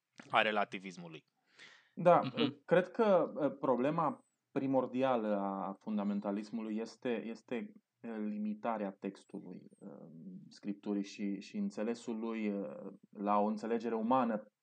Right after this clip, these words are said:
Speaker 2: și punctuală a revelației lui Dumnezeu. Și prin fel, prin faptul acesta limitează binecuvântarea cuvântului,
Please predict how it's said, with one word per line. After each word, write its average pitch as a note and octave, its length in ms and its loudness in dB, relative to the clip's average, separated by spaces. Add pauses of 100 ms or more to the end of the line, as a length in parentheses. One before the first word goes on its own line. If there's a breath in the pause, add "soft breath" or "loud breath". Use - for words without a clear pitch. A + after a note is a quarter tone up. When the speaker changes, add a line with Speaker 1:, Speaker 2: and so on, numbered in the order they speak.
(280)
Speaker 2:
și - 160 -18
punctuală A2+ 480 0
a G#2+ 40 4
revelației G#2 760 -2
lui G2+ 120 -2
Dumnezeu. G2+ 480 -2 (400 loud breath)
Și - 200 -6 (380)
prin C3 260 -6
fel, G#2 420 0
prin B2 360 -2
faptul C#3+ 360 0
acesta D3 360 2
limitează B2 640 2
binecuvântarea G#2+ 640 -2
cuvântului, G#2 760 -2